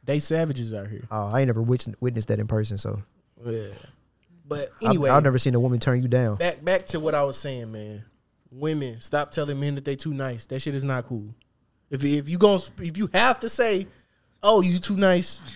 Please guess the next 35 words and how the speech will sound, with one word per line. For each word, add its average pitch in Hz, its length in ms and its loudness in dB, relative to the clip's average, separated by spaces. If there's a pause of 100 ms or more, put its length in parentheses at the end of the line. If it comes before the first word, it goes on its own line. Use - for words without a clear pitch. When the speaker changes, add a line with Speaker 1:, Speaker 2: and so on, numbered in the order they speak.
Speaker 1:
again, 151 400 2
Speaker 2:
Say - 280 6
it 180 80 6
Speaker 1:
specify, 208 120 6
Speaker 2:
this 285 120 6
way. 113 360 6
Speaker 1:
specify 190 600 0
it 147 60 -2
for 151 100 -8
yourself. 131 500 -8 (280)
Speaker 2:
Say 185 340 -6
it 120 220 0
this 240 220 -6
way. 92 260 -6
Speaker 1:
Specify 151 500 -4
for 135 140 -12
yourself, 123 500 -12
because 127 320 -4
what, 208 160 -2 (120)
what 214 200 -6
you 208 60 -6
doing, 165 380 -8
what 160 180 -12
you 180 60 -10
doing 147 320 -4
is 123 140 -10
not 127 180 -4
only, 120 500 -6 (300)
not 123 220 -12
only 120 460 -8 (380)
are 123 100 -8
you 127 120 -6
deterring 131 540 -4
this 131 220 -8
man 120 420 -4